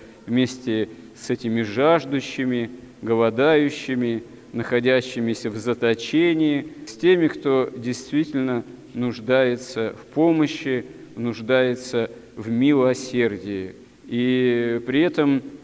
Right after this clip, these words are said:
стоит заметить, что находящиеся в заточении, здесь Господь и не говорит, к примеру, что вот кто несправедливо был в тюрьме,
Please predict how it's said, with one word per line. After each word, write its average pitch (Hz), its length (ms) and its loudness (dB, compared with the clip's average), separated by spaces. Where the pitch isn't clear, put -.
стоит 135 320 2
заметить, 143 520 2
что 127 680 0
находящиеся 131 1200 -2
в - 40 -10
заточении, 135 880 0
здесь 131 340 0
Господь 143 560 -2
и 147 80 -2
не 143 140 2
говорит, 151 460 2
к - 40 -16
примеру, 123 460 -4
что - 200 -10
вот 135 240 -4
кто - 240 0
несправедливо 156 960 2
был 131 240 0
в - 100 -8
тюрьме, 202 520 0